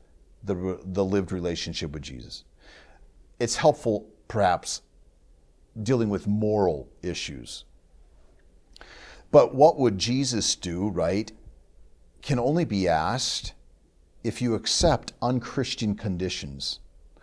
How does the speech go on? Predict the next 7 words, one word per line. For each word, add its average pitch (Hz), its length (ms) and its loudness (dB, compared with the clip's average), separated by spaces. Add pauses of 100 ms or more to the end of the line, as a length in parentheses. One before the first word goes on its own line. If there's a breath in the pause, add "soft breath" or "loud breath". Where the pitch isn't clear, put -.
(160 soft breath)
What 123 160 4
would 117 120 0
Jesus 107 500 -4
do, 90 340 -6 (120)
Father 90 300 -4
Dominic, 85 580 -4
if - 320 -12